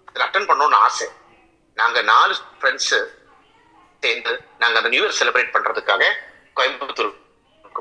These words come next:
போனேன். கோயம்புத்தூர்ல போய் நாங்க ஒவ்வொரு ஹோட்டலும் வந்து ஏறினேன். அப்ப அவரெல்லாம் என்ன சொல்லணும் தெரியுமா? per head வந்து அறுநூத்தம்பது ரூபா, per head வந்து ஐநூத்தம்பது ரூபா, per head வந்து எழுநூத்தம்பது ரூபா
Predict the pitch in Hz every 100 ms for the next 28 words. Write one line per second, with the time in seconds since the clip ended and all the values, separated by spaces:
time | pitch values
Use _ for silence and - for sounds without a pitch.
0 | - - - - _ _ _ _ _ _
1 | 180 262 285 262 190 170 - 147 135 135
2 | - 254 - 143 185 175 170 123 120 196
3 | 123 104 95 - _ _ _ _ _ _
4 | _ _ _ - - 151 151 180 208 175
5 | 165 160 147 117 117 107 - 196 139 151
6 | 127 113 131 226 - - 117 135 147 139
7 | 127 110 95 98 - - - - 196 175
8 | 170 131 139 127 135 135 113 98 92 95
9 | - - - - 214 - 131 143 127 160
10 | 170 135 110 101 120 117 -